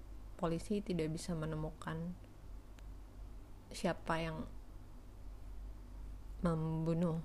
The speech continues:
gitu. Saya, ya, pakai cerita kayak gitulah.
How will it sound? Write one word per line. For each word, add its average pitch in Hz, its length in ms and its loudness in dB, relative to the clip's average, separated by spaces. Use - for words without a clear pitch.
gitu. - 240 -2
Saya, 170 240 -2
ya, 175 160 10
pakai 165 160 8
cerita 175 240 6
kayak 170 200 12
gitulah. 151 240 6